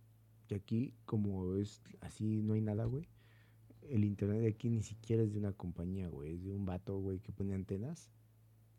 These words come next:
y triangula, güey, internet. San Juan de la chingada lo viene jalando, triangulado.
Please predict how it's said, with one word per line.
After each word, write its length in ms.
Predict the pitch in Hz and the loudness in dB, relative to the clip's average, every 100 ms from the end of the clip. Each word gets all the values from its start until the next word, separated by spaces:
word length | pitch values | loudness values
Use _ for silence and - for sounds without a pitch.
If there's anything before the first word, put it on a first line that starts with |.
| - | -10
y 340 | 98 90 87 | -4 -4 -4
triangula, 600 | 87 101 98 95 104 104 | 0 2 2 4 6 6
güey, 260 | 87 76 78 | 4 -2 -6
internet. 480 | 80 78 85 90 104 98 92 - - - - - - - - 104 110 - - | -8 -8 -6 -4 -4 -4 -8 -14 -8 -8 -8 -14 -20 -12 -10 -10 -16 -20 -20
San 300 | - - 95 | -18 -6 -2
Juan 120 | 95 107 | 4 8
de 60 | |
la 120 | 110 95 | 8 6
chingada 360 | - 98 104 | 2 4 6
lo 120 | 104 | 6
viene 200 | 95 101 | 6 4
jalando, 440 | 95 95 95 98 104 | 2 0 -2 -2 -4
triangulado. 640 | - 95 95 98 98 139 | 0 0 2 0 0 -2